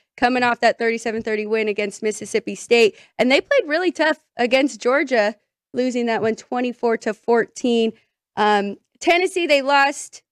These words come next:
to Florida as a five and a half point favorite. I don't think that defines them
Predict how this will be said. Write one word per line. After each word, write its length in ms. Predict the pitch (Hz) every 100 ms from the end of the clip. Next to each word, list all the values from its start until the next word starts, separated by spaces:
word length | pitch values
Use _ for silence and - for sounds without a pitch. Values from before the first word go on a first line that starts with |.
| _
to 120 | - 285
Florida 720 | - 269 254 247 247 240 247
as 100 | 214
a 60 | 226
five 180 | 240 220
and 60 |
a 40 | 240
half 180 | 208 _
point 240 | 220 -
favorite. 300 | 226 214 214
I 80 | 208
don't 300 | 196 233 233
think 180 | 233 208
that 160 | 202 -
defines 560 | 196 - 214 214 202
them 440 | 196 196 202 214